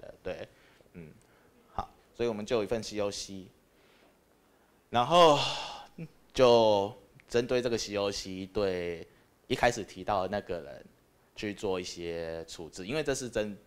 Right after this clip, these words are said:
我们这是真的为了他做一个C O C嘛，所以我们也就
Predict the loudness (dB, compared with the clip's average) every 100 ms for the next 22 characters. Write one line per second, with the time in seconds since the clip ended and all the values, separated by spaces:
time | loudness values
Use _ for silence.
0 | _ _ -8 -6 -4 -4 -2 -6 -4 -4
1 | -2 -2 -2 -4 0 0 0 -2 -4 -4
2 | -6 -6 -10 -12 -14 -14 -18 -20 -20 -20
3 | -20 -20 -20 _ -2 -2 -2 -4 -4 -4
4 | -4 -4 -4 -6 0 2 4 4